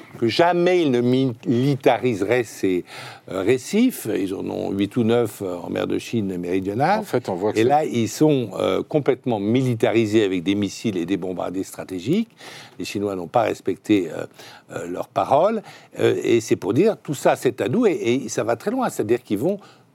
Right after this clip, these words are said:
Speaker 1: euh, tout à côté des Philippines, de Brunei, de la Malaisie, du Vietnam. Et lorsque le tribunal, euh, arbitral de La Haye, qui est une institution encore plus ancienne que l'onu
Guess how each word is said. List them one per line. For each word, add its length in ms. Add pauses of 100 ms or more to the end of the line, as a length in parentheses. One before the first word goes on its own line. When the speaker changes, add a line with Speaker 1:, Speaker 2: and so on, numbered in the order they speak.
(100)
Speaker 1:
euh, 60
tout 240
à 80
côté 300
des 100
Philippines, 800
de 120
Brunei, 760
de 100
la 140
Malaisie, 580
du 140
Vietnam. 640 (640)
Et 140
lorsque 500
le 760
tribunal, 880
euh, 560 (320)
arbitral 600
de 100
La 280
Haye, 260
qui 120
est 140
une 180
institution 500
encore 260
plus 300
ancienne 540
que 120
l'onu 420